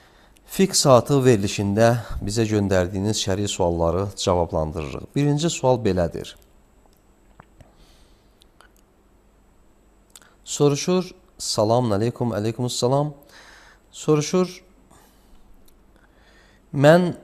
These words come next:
namazın ikinci rəkətinin rükusuna getdikdən sonra yadıma düşdü ki, həmd və surə əvəzinə təsbihat-ı ərbəəni demişəm. Qalxdım,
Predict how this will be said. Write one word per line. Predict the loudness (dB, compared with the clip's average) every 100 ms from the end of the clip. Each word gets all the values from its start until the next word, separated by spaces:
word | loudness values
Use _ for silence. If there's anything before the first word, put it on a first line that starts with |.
| _
namazın | 2 4 6 4 4 0 -2
ikinci | -4 -2 -2 0 0
rəkətinin | 0 -2 -4 -4 -2 -4
rükusuna | -6 -8 -8 -4 -4
getdikdən | -2 -6 -6 -10 -2 -2
sonra | -2 -4 -4 0 0 -2 -12 -20 -20 -8
yadıma | 2 4 4 2 2
düşdü | 0 -6 -8
ki, | -2 -2 -2 -8 -20 -20 -20 _ -2
həmd | 2 4 2 0
və | -2
surə | -2 -2 0 2 2
əvəzinə | 0 0 -4 -4
təsbihat-ı | -6 -6 -6 -4 -4 -4 -4 -6
ərbəəni | -6 -4 -4 -4 -6
demişəm. | -10 -10 -14 -14 -20 _ _ _ _ _ _ _ _ _ -20 -20 -8
Qalxdım, | 4 4 4 -4 -2 0 0 -2